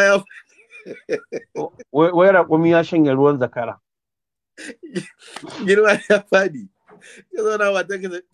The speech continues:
Speaker 1: kai, kai, kai, kai, ba daɗin wannan magana ba. Na'am.
Speaker 2: Sana abu na hudu cikin maganganunta ta ce baya ɗaukan nauyin
Speaker 1: Mm.
Speaker 2: yar-, wato baya ɗaukan nauyin ya'yansa da ya haifa tsakanin shi da ita.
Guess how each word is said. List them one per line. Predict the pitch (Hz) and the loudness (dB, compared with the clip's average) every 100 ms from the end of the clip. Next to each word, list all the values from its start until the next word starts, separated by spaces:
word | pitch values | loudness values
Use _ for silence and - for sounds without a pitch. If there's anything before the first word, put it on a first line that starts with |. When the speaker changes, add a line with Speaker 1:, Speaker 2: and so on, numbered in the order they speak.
| - | -14
Speaker 1:
kai, | 151 139 120 | -12 -10 -12
kai, | 127 120 110 | -14 -16 -16
kai, | 113 104 | -18 -16
kai, | 113 120 | -16 -14
ba | 120 | -12
daɗin | 113 110 117 | -12 -14 -12
wannan | 117 113 110 | -12 -12 -14
magana | 104 107 101 | -12 -12 -14
ba. | 98 98 | -18 -20
Na'am. | 107 113 151 | -12 -2 2
Speaker 2:
Sana | 160 208 254 | 4 6 6
abu | 190 | 4
na | 196 | 2
hudu | 233 220 | 0 -4
cikin | 220 208 240 | -8 -6 -2
maganganunta | 226 185 165 170 185 170 | 0 0 0 -2 -4 -8
ta | 170 | -12
ce | 165 180 147 | -12 -6 -2
baya | 147 190 185 156 - | 2 2 0 -2 -4
ɗaukan | 160 165 160 139 127 | -6 -6 -8 -8 -4
nauyin | 147 160 156 151 156 _ _ _ _ _ _ _ _ | 0 2 2 0 -2 _ _ _ _ _ _ _ _
Speaker 1:
Mm. | 165 165 | -6 -4
Speaker 2:
yar-, | 170 175 _ _ - _ _ _ _ _ _ _ _ _ _ _ | -4 -6 _ _ -20 _ _ _ _ _ _ _ _ _ _ _
wato | - 143 151 143 | 0 0 2 2
baya | 190 185 | 4 4
ɗaukan | 165 175 165 139 143 | 0 -2 -2 -2 0
nauyin | 156 156 160 - _ _ | 2 2 0 -6 _ _
ya'yansa | - 147 165 160 165 170 - | -12 -4 -2 -2 -4 -4 -6
da | 127 131 | -2 0
ya | 147 | 0
haifa | 139 117 127 135 | -2 -4 0 -2
tsakanin | 113 - 123 123 117 | -2 -6 -4 -4 -6
shi | 127 | -12
da | 120 107 | -14 -16
ita. | - | -20